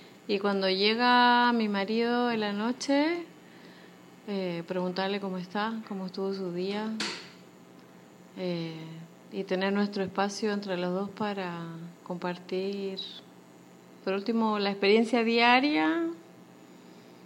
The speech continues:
que creo que es como que estoy conmigo, estoy con él, estoy con los niños y descanso.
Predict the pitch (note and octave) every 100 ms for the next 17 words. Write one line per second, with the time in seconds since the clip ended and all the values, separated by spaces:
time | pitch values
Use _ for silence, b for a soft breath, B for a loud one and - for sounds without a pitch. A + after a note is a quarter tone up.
0 | - - - - G#3+ G3+ G#3 G#3+ G#3+ A3
1 | G#3 A3 A3 C4 G#3+ G3 A3 G#3+ A3 C4
2 | C4+ C#4 C4 G#3+ G3+ G#3+ B3 C4+ C4+ B3
3 | G#3+ G#3+ A3+ B3+ C#4 C#4 D4 F4 G4 -
4 | B B B B B - - G3+ F3+ -
5 | - -